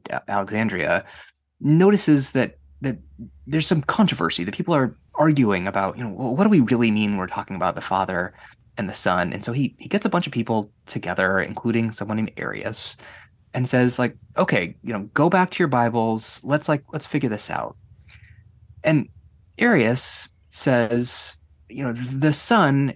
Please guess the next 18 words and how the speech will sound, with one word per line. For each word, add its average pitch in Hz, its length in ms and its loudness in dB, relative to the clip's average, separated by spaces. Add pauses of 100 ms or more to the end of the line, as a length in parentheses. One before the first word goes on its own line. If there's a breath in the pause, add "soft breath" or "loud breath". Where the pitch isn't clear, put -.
is 127 640 2 (340)
kind 208 240 0
of 202 120 -4
like 156 380 0
the 139 320 -2 (100)
nous. 92 420 -8
It's 107 120 -4
the, 104 160 2
the - 100 -4
highest - 640 0
created 131 500 2
thing, 117 280 -2
but 139 100 0
it 180 60 0
is 208 140 2
a 151 100 0
created 101 760 -6 (380 loud breath)
thing." - 500 -6